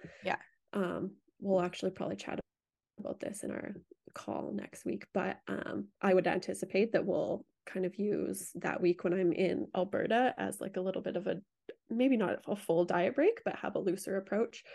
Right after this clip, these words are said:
Speaker 1: Mm-hmm.
Speaker 2: um, and then probably shift back into maintenance and then hopefully, like, a building phase over the winter.
Speaker 1: Yeah.
Speaker 2: Um, so yeah, that's all exciting. It's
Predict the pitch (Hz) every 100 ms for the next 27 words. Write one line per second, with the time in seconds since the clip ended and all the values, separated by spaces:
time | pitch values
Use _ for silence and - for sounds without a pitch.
0 | - 196 185 175 185 175 - 190 170 -
1 | 170 - - - 170 - - - - 196
2 | - 196 - 185 175 190 190 208 233 277
3 | 190 190 190 - - 190 190 190 190 -
4 | - 196 202 202 196 196 190 185 - -
5 | 202 254 311 320 - - 185 180 - -
6 | _ _ _ _ _ _ 247 247 233 226
7 | - - _ _ - 285 294 240 220 226
8 | 226 - - - - 226 285 302 214